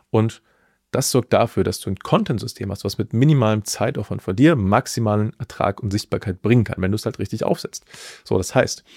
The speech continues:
wenn du grad an dem Punkt stehst, wo du sagst, „Eigentlich wüsste ich so, ein Podcast wird für mich Sinn machen“, ähm, aber noch nicht so richtig weißt, „Hey, wie viel Zeit brauchst du eigentlich dafür? Wie kann das für dich aussehen? Wie schnell kann das gehen?“, dann lass uns da mal sprechen. Und wir gucken uns das individuell für dich an.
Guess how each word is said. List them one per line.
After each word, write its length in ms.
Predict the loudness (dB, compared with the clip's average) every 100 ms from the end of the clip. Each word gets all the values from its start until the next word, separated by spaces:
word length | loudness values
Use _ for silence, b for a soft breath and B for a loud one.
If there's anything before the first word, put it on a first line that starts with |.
| B B
wenn 120 | 2 2
du 60 |
grad 120 | 2
an 80 | 0
dem 100 | -2
Punkt 300 | -2 -6 -6 _ _
stehst, 480 | 2 2 2 -4 -2
wo 140 | 0
du 100 | 2
sagst, 320 | 2 0 -8 _ _ _ _ -4
„Eigentlich 460 | 2 4 2 0 -10 -2
wüsste 320 | -2 0 0
ich 120 | 2
so, 160 | 6 6
ein 80 | 6
Podcast 420 | 0 4 2 4
wird 140 | 0
für 80 | 2
mich 160 | 0 2
Sinn 160 | 2
machen“, 320 | 2 0 -2 -2 B B B -2
ähm, 240 | -2 0
aber 140 | 2 4
noch 80 |
nicht 120 | 2 2
so 100 | -2
richtig 260 | -4 0
weißt, 260 | 2 0 0
„Hey, 140 | -2 -2 -18
wie 220 | -6 -4
viel 140 | -2 -2
Zeit 340 | 2 0 0
brauchst 300 | 0 0 0
du 60 | -4
eigentlich 160 | -4
dafür? 280 | -6 -6 -4
Wie 80 | -4
kann 160 | -4
das 120 | -4 -4
für 100 | -6
dich 120 | 0
aussehen? 280 | 0 0 -8
Wie 60 |
schnell 240 | -4 0 0
kann 160 | 0
das 160 | -4 2
gehen?“, 180 | 2 2 B B B B
dann 260 | 2 2 0 0
lass 220 | 0 2
uns 100 | 2
da 80 | 2
mal 80 | -2
sprechen. 340 | -4 -8 -8 -4
Und 120 | 2
wir 80 | 4
gucken 240 | 2 0
uns 80 | 0
das 180 | 0 -2 0
individuell 580 | 6 6 6 4 4 0
für 120 | -2
dich 180 | -4 -2
an. 140 | -4